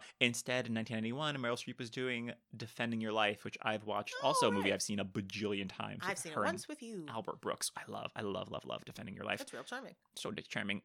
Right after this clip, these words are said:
Speaker 1: Uh, Diane Keaton was considered.
Speaker 2: Oh.
Speaker 1: Which
Speaker 2: I
Speaker 1: I
Speaker 2: see
Speaker 1: get.
Speaker 2: that, but I think of a younger Diane Keaton as more of a Thelma. She just got that
Speaker 1: I see
Speaker 2: lovely
Speaker 1: that.
Speaker 2: daffy quality to her.
Speaker 1: Yeah, she's also someone that reads such, like, New York,
Speaker 2: Yes.
Speaker 1: East Coast
Speaker 2: Well,
Speaker 1: energy.
Speaker 2: and that's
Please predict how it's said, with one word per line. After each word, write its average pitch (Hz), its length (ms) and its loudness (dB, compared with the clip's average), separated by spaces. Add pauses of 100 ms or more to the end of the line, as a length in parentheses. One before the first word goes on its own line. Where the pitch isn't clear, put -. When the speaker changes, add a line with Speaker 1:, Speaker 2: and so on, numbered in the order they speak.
Speaker 1:
Uh, 120 220 4
Diane 120 400 4
Keaton 107 560 -4 (200)
was 98 180 0
considered. 107 580 -2 (420)
Speaker 2:
Oh. 165 260 0 (840)
Speaker 1:
Which 349 100 4 (180)
Speaker 2:
I 320 40 8
Speaker 1:
I 330 40 4
Speaker 2:
see 349 160 4
Speaker 1:
get. 135 160 10
Speaker 2:
that, 285 220 6
but 269 160 2
I 339 260 0
think 339 180 -2 (120)
of 240 260 0
a 220 100 6
younger 254 440 0
Diane 196 260 2
Keaton 185 320 -6
as 160 120 -4
more 170 180 -2
of 160 80 -4
a 156 40 -6
Thelma. 175 480 -2
She - 180 -6
just 208 180 -4
got 220 160 -2
that - 80 2
Speaker 1:
I - 20 2
see 175 60 0
Speaker 2:
lovely 190 260 2
Speaker 1:
that. 190 100 2
Speaker 2:
daffy 185 340 2
quality 240 500 0
to 247 120 -2
her. 226 80 0
Speaker 1:
Yeah, 226 200 6 (100)
she's - 160 -8
also 240 80 -4
someone 147 220 2
that 123 80 2
reads 110 300 4
such, - 540 2 (220)
like, 117 240 0 (540)
New 123 160 4
York, 123 360 2 (400)
Speaker 2:
Yes. 156 380 -8
Speaker 1:
East 156 180 0
Coast 127 300 0
Speaker 2:
Well, 120 80 4
Speaker 1:
energy. 139 300 4
Speaker 2:
and - 20 4
that's 127 140 0